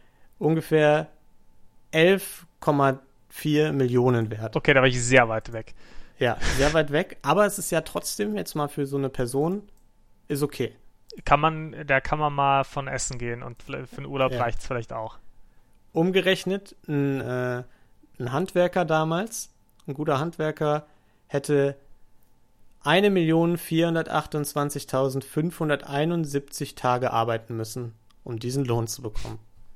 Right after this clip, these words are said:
Speaker 2: Na ja.
Speaker 1: Also, hätte ein bisschen gedauert.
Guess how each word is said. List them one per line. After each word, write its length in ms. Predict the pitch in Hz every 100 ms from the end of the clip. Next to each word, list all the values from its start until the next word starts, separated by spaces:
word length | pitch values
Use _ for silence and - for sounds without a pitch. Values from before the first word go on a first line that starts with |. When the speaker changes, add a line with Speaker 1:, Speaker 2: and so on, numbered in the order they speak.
| -
Speaker 2:
Na 120 | 247 247
ja. 160 | 127 - -
Speaker 1:
Also, 240 | 123 117 - - - - - - - - -
hätte 160 | 156
ein 40 | 165
bisschen 180 | 151
gedauert. 440 | 139 131 113 104